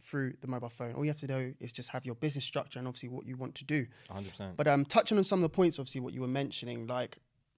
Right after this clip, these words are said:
Speaker 1: obviously listening to your story and obviously where you've come from and obviously where you are now, I can imagine you must have, like, a whole range of different type of strengths, a whole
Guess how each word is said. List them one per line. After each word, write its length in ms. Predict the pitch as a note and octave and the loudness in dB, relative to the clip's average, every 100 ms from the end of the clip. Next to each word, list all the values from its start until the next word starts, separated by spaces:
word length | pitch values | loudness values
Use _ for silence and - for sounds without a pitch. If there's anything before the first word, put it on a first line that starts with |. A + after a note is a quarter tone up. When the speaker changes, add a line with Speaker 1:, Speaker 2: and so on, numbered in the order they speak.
| - | -2
Speaker 1:
obviously 240 | D#3+ D3+ | 0 4
listening 240 | D#3+ D#3+ D3 | 4 4 2
to 40 | |
your 80 | D3 | 4
story 340 | C3+ - D3+ C3 | 2 4 2 2
and 100 | B2+ | 0
obviously 240 | A#2+ C3 | 0 0
where 140 | B2+ | 0
you've 240 | C3 B2+ B2+ | 0 -2 -4
come 220 | - C3+ | 0 0
from 160 | B2+ B2 | 0 -4
and 80 | A#2+ | -4
obviously 220 | A#2 B2 | -4 -2
where 120 | B2+ | -2
you 160 | B2 B2 | 0 0
are 120 | A#2+ | 0
now, 400 | B2+ C3+ A2 C#3 - - - | 0 0 -2 -6 -12 -20 -4
I 60 | - | -2
can 120 | C#3 | 2
imagine 360 | C#3+ D3+ D3 C#3 | 6 6 6 0
you 100 | C3+ | 0
must 240 | B2 - | -2 -4
have, 140 | - | -6
like, 160 | B2 A#2+ | -8 -6
a 40 | |
whole 120 | C3+ C3 | -4 -2
range 180 | C3 A#2+ | -2 -4
of 80 | |
different 220 | A#2 B2 A#2+ | -6 -8 -10
type 80 | A#2 | -6
of 60 | |
strengths, 520 | - - D3+ D3 C#3 | -6 2 4 4 2
a 40 | A2+ | -4
whole 220 | C3 B2+ | -6 -6